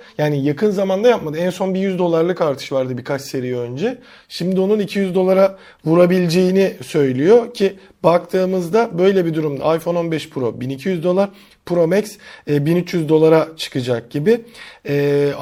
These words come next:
iPhone on beş ve on beş Plus'ta da böyle bir farklılık görürsek, e, T L bazında zaten şu anda coşan iPhone'un hani şey diyebiliriz büyük ihtimalle. iPhone on beş, e,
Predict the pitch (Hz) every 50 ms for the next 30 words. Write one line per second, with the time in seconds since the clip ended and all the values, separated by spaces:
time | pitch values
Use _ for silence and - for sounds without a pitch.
0 | 160 165 165 165 185 185 190 190 190 185 185 180 - - 185 180 - - - 160
1 | 165 175 175 175 175 - - 165 165 165 160 160 - 185 175 175 156 160 165 160
2 | 160 156 160 156 156 - 165 156 151 - 156 156 156 147 - 190 185 170 165 139
3 | - - 240 254 247 - _ _ _ _ _ _ _ _ _ _ - 233 - -
4 | 143 131 127 127 - 185 170 175 185 190 190 180 175 175 165 170 180 180 180 170
5 | 165 175 170 165 170 165 151 - - 160 151 147 147 143 139 131 135 - - -
6 | - _ _ - - - - - _ _ _ - 139 160 160 143 - 160 160 175
7 | 180 180 160 - 165 156 180 220 240 226 - 143 131 131 127 - - - - -
8 | - 220 202 202 190 208 208 190 208 202 214 202 190 160 147 147 143 135 - -
9 | 139 139 131 127 135 147 156 147 151 165 165 165 160 165 160 160 160 160 - -
10 | - - - - - _ - - 143 139 143 139